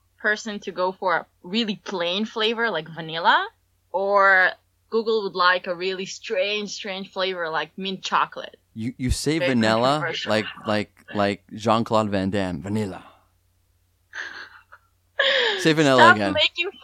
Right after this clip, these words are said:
Speaker 2: Say
Speaker 1: fun
Speaker 2: vanilla
Speaker 1: of
Speaker 2: again.
Speaker 1: my accent. I cannot control it.
Speaker 2: Say vanilla again.
Speaker 1: <laughs> I don't want to.
Speaker 2: Just do it.
Speaker 1: <laughs> No.
Speaker 2: Come on.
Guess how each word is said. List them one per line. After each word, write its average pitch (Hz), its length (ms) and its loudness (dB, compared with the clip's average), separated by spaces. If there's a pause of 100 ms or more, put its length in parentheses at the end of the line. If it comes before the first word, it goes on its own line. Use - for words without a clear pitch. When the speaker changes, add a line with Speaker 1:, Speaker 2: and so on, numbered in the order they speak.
(140)
Speaker 2:
Say - 80 10
Speaker 1:
fun - 40 8
Speaker 2:
vanilla 196 340 8
Speaker 1:
of - 60 6
Speaker 2:
again. 110 100 4
Speaker 1:
my - 220 4
accent. 214 800 0
I 247 180 2
cannot 254 300 -2
control 285 480 -8
it. 214 60 -6 (100)
Speaker 2:
Say 165 220 0
vanilla 147 420 -2
again. - 380 -8 (500)
Speaker 1:
<laughs> - 500 -14
I 294 120 2
don't 320 200 4
want 294 280 4
to. 320 300 -2
Speaker 2:
Just 147 180 -6
do - 220 2
it. 185 180 -2
Speaker 1:
<laughs> - 60 4 (920)
No. 254 220 0 (320)
Speaker 2:
Come 165 140 -2
on. 110 300 0